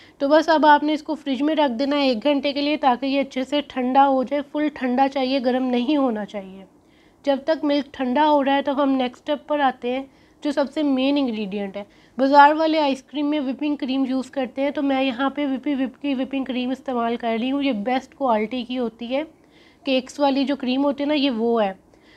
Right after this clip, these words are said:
तो यहाँ पे मेरे पास वन के जी वाला पैक है, आप हाफ के जी वाला भी ख़रीद सकते हैं, किसी भी अच्छे मार्ट से आपको मिल जाएगा। आम क्रीम इस्तेमाल नहीं होगी, व्हिपिंग क्रीम से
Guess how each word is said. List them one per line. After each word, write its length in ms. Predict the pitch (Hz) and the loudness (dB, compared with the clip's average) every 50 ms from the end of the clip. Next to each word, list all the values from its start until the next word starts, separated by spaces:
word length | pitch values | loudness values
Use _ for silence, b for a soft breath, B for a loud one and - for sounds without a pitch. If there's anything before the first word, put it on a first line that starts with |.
| b b | b b
तो 80 | - 277 | -2 0
यहाँ 220 | 294 285 269 311 302 | 2 4 4 4 2
पे 80 | 320 | 2
मेरे 160 | 302 311 311 302 | 2 2 0 2
पास 160 | 311 320 277 | 2 0 2
वन 200 | 277 262 262 254 | 2 0 0 0
के 140 | 269 294 262 | -2 -4 -2
जी 120 | 240 294 | -2 0
वाला 240 | 294 294 285 294 285 | 0 2 2 2 0
पैक 320 | 285 285 269 254 254 254 311 | 0 2 0 0 0 0 0
है, 80 | 311 | 0
आप 180 | 311 302 285 - | 2 2 2 2
हाफ 260 | - 269 262 262 254 - | 2 2 2 2 2 -2
के 100 | 285 277 | -6 -4
जी 100 | 226 269 | -2 -2
वाला 240 | 269 269 254 254 254 | 0 0 0 0 0
भी 120 | 226 277 | -2 -2
ख़रीद 280 | 269 - 247 247 233 220 | -4 -4 -4 -4 -4 -6
सकते 340 | - 269 269 269 - - 294 | -6 -8 -8 -8 -8 -4 -4
हैं, 100 | 311 294 | -2 -2
किसी 260 | 294 294 269 - 302 | -2 -4 -4 -4 -4
भी 100 | 277 285 | -2 0
अच्छे 240 | 294 277 285 - 285 269 | 0 0 0 0 -2 0
मार्ट 300 | 254 247 233 226 226 226 | 0 0 0 0 -2 -2
से 140 | - 277 | -2 0
आपको 280 | 262 233 214 - - 269 | 0 0 0 -2 -4 -4
मिल 200 | 262 254 233 208 | -2 -2 -2 -2
जाएगा। 380 | 185 196 190 175 175 185 180 185 - _ _ B B B B B B B B | -2 -4 -8 -8 -8 -10 -12 -14 -16 _ _ B B B B B B B B
आम 220 | 247 254 277 285 294 | 0 2 2 2 2
क्रीम 280 | 285 302 294 285 294 294 | 2 2 2 2 2 0
इस्तेमाल 440 | 277 - - 277 277 269 269 269 | -2 -2 -2 -2 0 0 2 0
नहीं 220 | 262 247 269 294 302 | 0 2 2 2 2
होगी, 240 | 311 302 294 269 302 | 2 2 2 2 2
व्हिपिंग 340 | 269 269 254 - 277 277 269 | 0 0 0 -2 -2 -2 0
क्रीम 240 | 285 262 262 254 254 | 0 0 0 0 -2
से 300 | 247 277 277 277 247 - | -2 -2 -4 -4 -4 -8